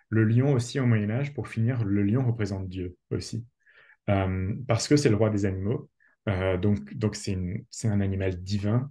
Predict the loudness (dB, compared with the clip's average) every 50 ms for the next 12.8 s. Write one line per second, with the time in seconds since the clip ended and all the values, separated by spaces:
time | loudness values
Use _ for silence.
0 | -6 -4 -4 -2 -2 -2 -2 -2 -2 0 0 2 4 4 4 4 4 2 4 4
1 | 4 4 4 2 0 0 0 0 0 -2 -4 -8 -8 -8 -6 0 2 4 4 4
2 | 4 2 2 0 0 0 -2 -6 -8 -8 -10 -10 -8 -8 -6 -4 -4 -4 -4 -6
3 | -12 _ _ _ -20 -20 -20 -20 -20 -12 _ 2 4 4 4 4 4 4 4 2
4 | 2 -2 -6 -6 2 4 6 6 6 6 2 -4 -12 _ _ 6 8 10 10 10
5 | 8 8 6 2 -4 _ _ _ _ _ _ _ _ -2 0 2 4 6 6 6
6 | 6 6 4 4 4 2 2 0 0 0 0 2 0 0 -2 -2 -2 -2 0 0
7 | 0 0 0 0 0 0 2 2 2 2 2 2 2 0 0 0 0 0 -2 -4
8 | -4 -4 -4 -2 -2 -2 -2 -2 -4 -4 -4 -4 -4 -2 0 0 0 0 -2 -2
9 | -2 -4 -4 -4 -4 -2 0 0 0 -2 -4 -8 -12 _ _ -20 -20 -20 -20 -20
10 | -10 -4 -2 0 2 2 2 2 0 0 -2 -2 0 2 2 2 2 2 0 0
11 | 0 -2 0 0 -2 -2 -2 -2 0 -2 -2 -2 -2 -2 -2 -2 0 0 0 0
12 | 0 0 0 0 0 0 0 0 0 -2 -2 -4 -4 -4 -6